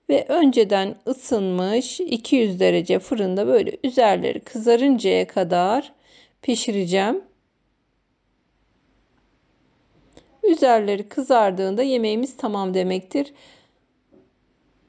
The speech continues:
Böyle hazırlayıp yemek saati yaklaştığında bir on on beş dakika önce fırınınızı ısıtıp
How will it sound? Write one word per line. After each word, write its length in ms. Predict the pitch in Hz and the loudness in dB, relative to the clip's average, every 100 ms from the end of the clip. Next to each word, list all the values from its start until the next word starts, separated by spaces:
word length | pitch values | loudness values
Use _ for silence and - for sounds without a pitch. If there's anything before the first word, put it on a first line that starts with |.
| _ _ _ _ _ _ _ _ _ | _ _ _ _ _ _ _ _ _
Böyle 260 | 302 247 | 4 4
hazırlayıp 760 | 240 285 285 262 220 208 233 - _ 370 | 4 2 2 2 2 2 0 -6 _ -4
yemek 300 | 285 262 262 | 2 2 0
saati 380 | - 226 220 233 | 2 2 2 0
yaklaştığında 960 | 233 226 226 214 214 - 208 196 240 | 0 0 0 0 -2 -6 -4 -4 -4
bir 180 | 269 - | -4 -4
on 240 | - 262 | -4 -2
on 200 | 262 247 | 0 0
beş 220 | 214 214 | 0 0
dakika 480 | 208 196 202 202 202 | -4 -4 -6 -2 -2
önce 540 | 214 196 185 196 226 269 - _ _ _ | 0 -2 -2 -2 -2 -6 -14 _ _ _
fırınınızı 440 | - 294 226 190 - | 0 2 2 -2 -4
ısıtıp 500 | - 247 - 226 | -4 -6 0 -2